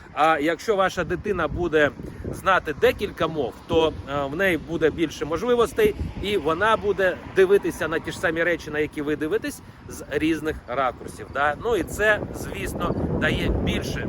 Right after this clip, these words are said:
можливостей, більш будь-якої, якої людині, а, розвиватися,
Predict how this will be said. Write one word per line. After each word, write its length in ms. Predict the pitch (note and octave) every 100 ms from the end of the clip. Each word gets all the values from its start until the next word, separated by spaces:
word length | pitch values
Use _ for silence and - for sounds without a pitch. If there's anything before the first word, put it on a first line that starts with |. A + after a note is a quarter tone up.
| -
можливостей, 600 | - F#3+ G#3+ A3 A#3 G#3
більш 140 | - -
будь-якої, 840 | - - - - D#3 C#3 D#3 C#3+ - C#3
якої 340 | C3+ E3 C#3+
людині, 440 | - C3+ E3+ B3+ C#4 - - - -
а, 560 | B2+ C3+ C#3+ C#3+ C#3+ C3+ - - -
розвиватися, 1120 | E3 A3 D3+ E3+ D3 G#3 G#3 G#3 - G3+ F#3+